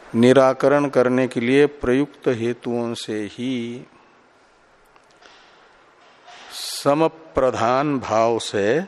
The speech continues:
विद्या तथा कर्म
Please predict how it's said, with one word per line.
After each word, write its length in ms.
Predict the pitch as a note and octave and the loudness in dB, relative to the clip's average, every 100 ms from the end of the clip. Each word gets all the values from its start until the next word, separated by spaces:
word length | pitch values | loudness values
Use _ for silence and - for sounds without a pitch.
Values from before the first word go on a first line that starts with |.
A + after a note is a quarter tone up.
| - - - - - - - - - - - | -10 -20 -20 -20 -20 -20 -20 -20 -20 -20 -10
विद्या 600 | A2 B2+ B2+ B2+ C#3+ D3 | 0 2 2 2 4 2
तथा 400 | C#3+ B2+ B2 B2 | 2 -2 0 -2
कर्म 720 | A#2+ - B2 A#2+ G2 A2+ E3 | 0 0 0 0 0 0 -2